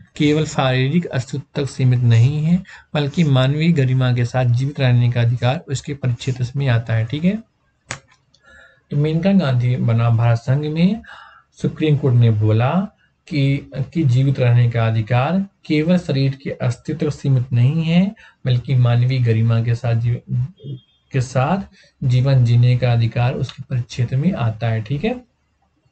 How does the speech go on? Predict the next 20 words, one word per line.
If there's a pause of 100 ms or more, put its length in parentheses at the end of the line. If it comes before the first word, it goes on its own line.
(1120)
नेक्स्ट (300)
आर्टिकल
इक्कीस
में
ये (440)
पटवारियों
के
केस
में (360)
उच्चतम
न्यायालय
ने
विचार
व्यक्त
किया
कि
आर्टिकल
इक्कीस
में
जीवन